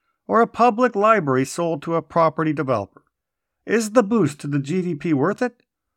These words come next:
Or will these policies make life for most people harder and more miserable?" End quote.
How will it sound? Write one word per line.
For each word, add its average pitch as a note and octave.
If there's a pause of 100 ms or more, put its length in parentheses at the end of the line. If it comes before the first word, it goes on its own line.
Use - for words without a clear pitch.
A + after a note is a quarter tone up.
(120)
Or F#3
will G#3
these B3+
policies D#3
make D#3+
life E3+
for D#3
most G#3
people C#3+
harder B2+
and D#3
more D3
miserable?" G2+ (120)
End B2+
quote. G#2+